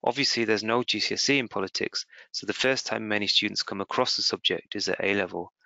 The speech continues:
However, there are close links with the G C S E citizenship studies specifications, so if you're looking to engage younger students with the subject, it may be worth having a look at our citizenship specifications, which were reformed in two thousand and sixteen.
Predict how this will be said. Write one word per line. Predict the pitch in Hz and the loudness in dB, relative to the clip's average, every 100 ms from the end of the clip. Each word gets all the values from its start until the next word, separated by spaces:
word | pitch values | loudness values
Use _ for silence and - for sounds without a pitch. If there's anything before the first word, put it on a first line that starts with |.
| - - | -20 -6
However, | - 139 117 107 | 2 4 4 2
there | 104 110 | 2 4
are | 123 | 4
close | 131 - 113 - | 2 -2 -2 -2
links | 113 - | -4 -4
with | 107 101 | -6 -6
the | - | -4
G | - 113 | 0 2
C | - | 0
S | 104 - | -2 -2
E | 98 | -2
citizenship | - 139 107 101 - - | 2 2 0 -2 -2 -2
studies | - 101 95 95 - - - | -2 -2 -2 -4 -8 -14 -8
specifications, | - 107 - - 110 110 - 90 - - _ - - | -4 -2 -2 -4 -2 0 0 -4 -12 -12 _ -14 -2
so | - | 2
if | 113 | 2
you're | 113 127 | 4 4
looking | 156 165 | 2 -2
to | 156 139 | -2 -2
engage | 123 113 113 - | 0 0 0 0
younger | 113 104 | -2 -2
students | - 117 104 | 2 2 0
with | 98 | -6
the | 92 | -4
subject, | - 95 - 82 | -4 -2 0 0
it | - | -2
may | 110 117 | 0 -2
be | 113 | 0
worth | 113 107 - | 0 0 0
having | 107 - | -4 -2
a | 104 | -2
look | 104 - | -2 0
at | 92 | 0
our | |
citizenship | - 117 104 101 - - | 2 0 0 0 0 0
specifications, | - 95 - - - 95 - 92 - | 0 0 -2 -4 -2 0 0 -2 -4
which | - - | -4 0
were | |
reformed | 101 - 110 107 | -2 4 2 4
in | 101 95 | -2 0
two | 104 | 0
thousand | 95 95 95 92 | 0 0 -2 -4
and | 90 | -4
sixteen. | - - - 101 87 | -4 -6 -4 -2 -2